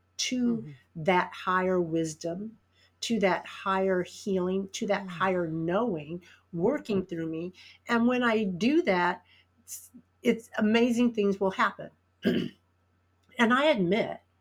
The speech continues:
Speaker 1: I don't always live there. I'm working to live there, <laughs>
Speaker 2: Uh-huh.
Speaker 1: but I don't always live there, you know, so I have to practice that as well.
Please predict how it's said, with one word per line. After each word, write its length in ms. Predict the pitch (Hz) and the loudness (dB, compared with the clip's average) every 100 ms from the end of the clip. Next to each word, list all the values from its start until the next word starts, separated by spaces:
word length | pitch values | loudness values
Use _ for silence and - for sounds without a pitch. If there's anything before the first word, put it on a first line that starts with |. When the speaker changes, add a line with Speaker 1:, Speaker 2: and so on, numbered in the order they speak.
| _ _ _ _ _ _ _ - | _ _ _ _ _ _ _ -12
Speaker 1:
I 80 | 214 | -6
don't 180 | 247 269 | -2 0
always 360 | 247 233 202 | 2 2 2
live 320 | 190 233 180 143 | 2 2 0 -4
there. 280 | - - - | -10 -10 -2
I'm 180 | 185 185 | 2 6
working 460 | 262 - 370 381 | 6 6 2 2
to 100 | - | 2
live 280 | 180 156 139 | 2 2 -2
there, 320 | 135 - 180 | -8 -8 -6
<laughs> 180 | 269 262 349 208 | -4 8 8 8
Speaker 2:
Uh-huh. 420 | 208 160 180 185 - - | 0 -2 -6 -6 -6 2
Speaker 1:
but 120 | 202 | 4
I 100 | 190 | 6
don't 300 | 202 233 233 - | 4 0 0 0
always 540 | 220 233 190 170 165 | 2 2 2 0 0
live 320 | 170 254 226 - | 0 2 0 -4
there, 360 | - 160 - - _ - - - | -10 -10 -12 -20 _ -20 -20 -6
you 140 | 180 | -2
know, 220 | 165 156 180 | 0 -2 -2
so 300 | - 208 - | 2 2 4
I 120 | 202 214 | 4 4
have 280 | 220 208 - | 4 2 0
to 80 | |
practice 680 | - - - 208 208 - 185 - | -8 -6 -2 0 -2 -4 -6 -4
that 300 | 175 165 - - | -2 -2 -6 -4
as 240 | 165 165 | -4 -4
well. 520 | 185 311 208 - - | -4 0 0 -2 -6